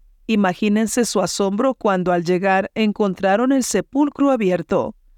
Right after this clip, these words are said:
Considera cómo se sentían María y los demás en ese momento, de seguro extremadamente tristes y agotados, esperando por completo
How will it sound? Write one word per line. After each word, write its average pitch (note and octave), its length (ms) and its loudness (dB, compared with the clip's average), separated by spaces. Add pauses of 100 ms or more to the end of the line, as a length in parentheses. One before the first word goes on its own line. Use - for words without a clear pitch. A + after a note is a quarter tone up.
(120)
Considera A#3 640 0
cómo D#4 320 -2
se D#4+ 160 -2
sentían F#3+ 600 0
María F#3+ 440 0
y F3+ 80 0
los F3 240 -2
demás F3+ 420 0
en G3 140 -2
ese F#3+ 240 -2
momento, F#3+ 640 -2 (200)
de G#3+ 180 -2
seguro G#3+ 440 0
extremadamente C4+ 960 0
tristes A3 560 -2
y F#3+ 60 0
agotados, F3 800 -2 (320)
esperando G3+ 640 0
por F#3 200 -2
completo F#3+ 560 -2